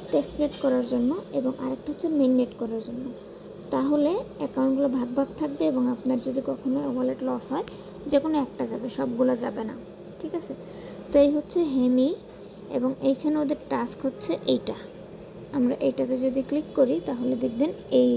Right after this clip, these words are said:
যে এই রকমের কিছু টাস্ক এইখানে আছে, এবং যেটা রিক্রুটমেন্ট হিসেবে তারা বলতেছে আপনাকে হয়তো Galaxy Wave three স্কোর থাকতে হবে, আচ্ছা, যে কোনো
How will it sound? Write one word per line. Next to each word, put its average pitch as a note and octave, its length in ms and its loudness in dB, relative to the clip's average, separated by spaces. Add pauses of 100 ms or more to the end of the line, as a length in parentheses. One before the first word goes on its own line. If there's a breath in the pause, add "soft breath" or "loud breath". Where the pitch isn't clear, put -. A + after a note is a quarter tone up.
যে - 100 -8 (760 loud breath)
এই B3+ 140 8
রকমের C4 340 2 (100)
কিছু - 160 -2 (140)
টাস্ক B3 260 -2 (160)
এইখানে A#3+ 320 0 (200)
আছে, C#4 240 -2 (640 loud breath)
এবং C4+ 140 6 (160)
যেটা B3+ 260 4 (200)
রিক্রুটমেন্ট E4+ 680 0
হিসেবে C#4+ 240 2 (100)
তারা B3+ 180 2 (120)
বলতেছে A#3+ 400 0 (680 loud breath)
আপনাকে B3 360 2 (140)
হয়তো A#3+ 300 0 (160)
Galaxy B3+ 360 0 (100)
Wave B3+ 260 4
three - 180 0 (160)
স্কোর C#4 300 4 (140)
থাকতে - 280 -4 (100)
হবে, B3+ 260 2 (1000 loud breath)
আচ্ছা, - 160 0 (520)
যে C4 140 6
কোনো D4 140 4